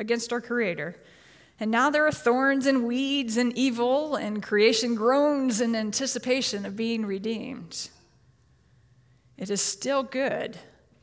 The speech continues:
in God's sight. Here's First Timothy four four. "For everything created by God is good, and nothing is to be rejected if it is received with thanksgiving."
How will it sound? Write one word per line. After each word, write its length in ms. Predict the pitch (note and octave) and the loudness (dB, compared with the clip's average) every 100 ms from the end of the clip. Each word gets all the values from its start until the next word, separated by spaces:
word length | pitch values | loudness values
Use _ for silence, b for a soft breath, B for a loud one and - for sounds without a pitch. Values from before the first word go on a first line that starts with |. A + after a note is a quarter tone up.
| - | -14
in 140 | G3 | -12
God's 280 | F#3+ G#3+ G#3+ | -4 -4 -2
sight. 380 | - A#3 G#3 - | -4 -2 -4 -4
Here's 180 | G#3 G#3 | -6 -6
First 280 | A3+ A3+ - | -6 -8 -4
Timothy 420 | C4 A#3+ - F#3+ | -4 -2 -6 -10
four 300 | - G#3+ A3 | -6 -6 -6
four. 480 | - B3+ A#3 - - b b b b b b | -8 -10 -8 -10 -12 b b b b b b
"For 260 | - G#3+ - | -4 -4 0
everything 800 | A#3 E4 D#4+ D#4 - B3+ C4+ C4+ | 2 2 0 -4 -2 -2 0 -2
created 680 | - G#3 G#3 A3 B3 C4 G3 | -4 -2 0 0 0 -2 -4
by 160 | F3+ | -6
God 520 | E3+ G#3 C4 A3 F3+ | -4 -2 0 0 -2
is 220 | F3 F3+ - - | -6 -8 -12 -4
good, 540 | A#3 D#3 B2+ C3 E3 - _ _ _ - | -2 -2 -4 -8 -12 -18 _ _ _ -14
and 320 | F#3+ G3+ G#3 | -8 -6 -2
nothing 640 | B3 E4 - - D#2+ E3+ - | -2 -2 -4 -10 -10 -10 -8
is 140 | G#3+ | -8
to 100 | - | -6
be 160 | A3+ B3+ | -6 -4
rejected 800 | C4 A3+ A3 F#3+ - - - - | -4 -4 -4 -4 -8 -12 -12 -12
if 140 | - A3 | -10 -6
it 120 | G#3+ | -2
is 180 | G#3+ G#3+ | -2 -2
received 840 | G#3+ - B3 B3+ B3+ B3+ A#3 - | -4 -4 -4 -4 -4 -4 -8 -10
with 180 | G#3+ G#3 | -8 -6
thanksgiving." 560 | G#3 F3+ - F3+ B3+ | -8 -8 -10 -12 -16